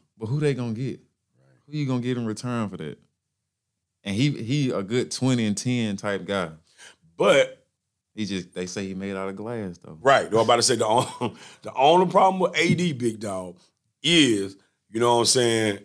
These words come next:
Speaker 2: You know, again, he's a talent. He's a generational talent. I think so.
Speaker 1: Right.
Speaker 2: But he got that little injury prone thing, so most teams kind of probably stay away because of that.
Speaker 1: I think, I think teams still want him just 'cause
Speaker 2: 'Cause he might
Speaker 1: generational
Speaker 2: be.
Speaker 1: talent,
Speaker 2: Yeah,
Speaker 1: right, you know?
Speaker 2: yeah.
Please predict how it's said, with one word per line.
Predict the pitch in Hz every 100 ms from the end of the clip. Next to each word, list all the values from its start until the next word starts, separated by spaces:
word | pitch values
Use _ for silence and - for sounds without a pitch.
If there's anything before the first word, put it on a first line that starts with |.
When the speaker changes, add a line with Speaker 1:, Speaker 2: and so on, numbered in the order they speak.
| _
Speaker 2:
You | 101
know, | 113 - 104
again, | 90 156 120
he's | 135
a |
talent. | 123 143 117 90
He's | 101
a | 92 110
generational | 113 110
talent. | 92 85 87
I | 107
think | 98 87
so. | - 87
Speaker 1:
Right. | 78 _ _ _ _ _ _
Speaker 2:
But | - 156 104
he | 104
got | 110 101
that | 107
little | 104 107
injury | 123 139 110
prone | 107 104 95
thing, | 104 101 95
so | 95
most | 98 117 117
teams | 110 101 - _
kind | 107 95
of | 92 _ _ -
probably | 98
stay | 92 107
away | 104 113 120 90 _ _ _
because | - 104 85
of | 110
that. | 120 - _ _ -
Speaker 1:
I | 143
think, | 151 120 - _ _ _ _ _ -
I | 170
think | 151 110
teams | 98 123 113 95
still | - 147 143
want | 107 104 98
him | 92
just | 110 101
'cause | 104 90 - _ _ _ _ _ _ _ _ _
Speaker 2:
'Cause | - 101
he | 107
might | 127 127
Speaker 1:
generational | 110
Speaker 2:
be. | 110
Speaker 1:
talent, | 156 127 107
Speaker 2:
Yeah, | 117
Speaker 1:
right, | 110
you | 104
know? | 110 110
Speaker 2:
yeah. | 101